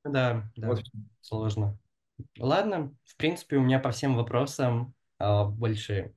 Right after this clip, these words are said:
Speaker 1: нечего там добавить. Может, у тебя есть что еще рассказать ребятам?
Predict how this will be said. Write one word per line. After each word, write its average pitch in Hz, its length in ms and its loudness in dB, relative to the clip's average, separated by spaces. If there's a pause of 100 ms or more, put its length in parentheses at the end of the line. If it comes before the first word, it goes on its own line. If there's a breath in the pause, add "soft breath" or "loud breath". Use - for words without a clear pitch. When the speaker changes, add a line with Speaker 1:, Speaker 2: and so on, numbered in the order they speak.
(100)
Speaker 1:
нечего 127 340 -2
там 135 180 0
добавить. 127 520 0
Может, 110 280 0
у 107 60 -10
тебя 107 560 2 (180)
есть 101 380 -4
что 101 280 -2
еще 110 220 0
рассказать 113 480 0
ребятам? 95 520 -4